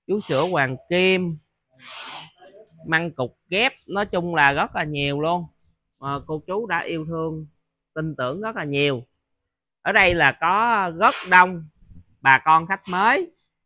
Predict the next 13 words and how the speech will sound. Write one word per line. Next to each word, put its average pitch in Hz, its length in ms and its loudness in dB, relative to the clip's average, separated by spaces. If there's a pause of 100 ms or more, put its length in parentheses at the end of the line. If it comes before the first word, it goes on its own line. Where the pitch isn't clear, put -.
(760)
rất 294 200 4
nhiều 160 540 0 (180)
cô 170 200 2
chú 208 220 -2
khách 226 200 -6
cũ 147 340 -4
quay 170 180 -4
lại 131 160 -4
ủng 151 180 -6
hộ. 127 360 0 (260)
Đó 208 220 4
là 127 440 4
những 127 320 -6